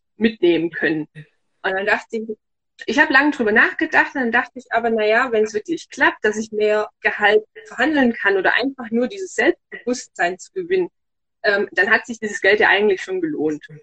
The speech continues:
Und was mich halt auch natürlich überzeugt hat, war die Tatsache, dass ich da ja nicht nur jetzt, sagen wir, ein Jahr drauf Zugriff habe, sondern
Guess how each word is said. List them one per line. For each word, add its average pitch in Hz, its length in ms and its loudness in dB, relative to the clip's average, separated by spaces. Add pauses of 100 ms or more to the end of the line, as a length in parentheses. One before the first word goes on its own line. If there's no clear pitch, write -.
(340)
Und 208 220 -2
was 214 180 0
mich 269 220 2
halt 240 180 2
auch 240 180 0
natürlich 233 300 -2
überzeugt 208 540 -2
hat, - 140 -2
war 185 100 2
die 185 100 -6
Tatsache, 226 460 -2
dass 202 200 -2
ich - 100 -20
da 190 120 -2
ja 185 80 -6
nicht 196 240 -10
nur 359 120 -8
jetzt, - 180 -10 (220)
sagen 185 220 -2
wir, 165 60 -2
ein 160 120 -4
Jahr 175 360 6
drauf 269 220 -2
Zugriff 240 440 -6
habe, 220 140 -2
sondern 196 360 -10